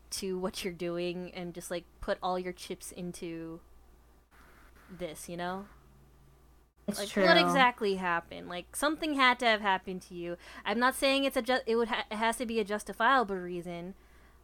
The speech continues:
Speaker 1: but it has to be some reason, right?
Speaker 2: Yeah, I often wonder that about real life people, if I'm gonna be
Speaker 1: Yeah.
Speaker 2: real.
Speaker 1: Yeah, it's like, it's one of those situa-, like, something I've always noticed with any fandom, it's like, shoot.
Speaker 2: There it is,
Speaker 1: <laughs>
Speaker 2: that's the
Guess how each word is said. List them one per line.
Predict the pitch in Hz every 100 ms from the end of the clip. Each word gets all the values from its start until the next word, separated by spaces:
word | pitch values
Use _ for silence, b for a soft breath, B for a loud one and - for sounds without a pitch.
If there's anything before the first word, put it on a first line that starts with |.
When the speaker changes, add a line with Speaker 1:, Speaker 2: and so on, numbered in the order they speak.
| - 185 - _ -
Speaker 1:
but | 208 196
it | 196
has | 220 214 -
to | 196
be | 190
some | - 208 196
reason, | 175 170 175 170
right? | 180 185 - - _ - _ _ _ _ -
Speaker 2:
Yeah, | 196 190
I | 208
often | - 220
wonder | 196 196
that | 185
about | 180 175 180 -
real | 180 180
life | 180 175
people, | - 175 170 165 170 -
if | -
I'm |
gonna | 185 180
be | 175
Speaker 1:
Yeah. | 175
Speaker 2:
real. | 175 175 175 185 b b b b b b b -
Speaker 1:
Yeah, | 202 196
it's | 233 -
like, | 277 262 - -
it's | 233
one | 277 294
of | 294
those | 285
situa-, | 254 233 -
like, | 220
something | - 302 359
I've | 294
always | 262 233
noticed | 190 202
with | 202
any | 196 185 185
fandom, | - 165 165 165
it's | 165 165
like, | 165 160 - - b b b b b b b b - 1077 1077 1077 - - 1077 - - - - - - 415
shoot. | - - 214 175
Speaker 2:
There | 202 330
it | 311 370 240
is, | 226
Speaker 1:
<laughs> |
Speaker 2:
that's | 220
the | 233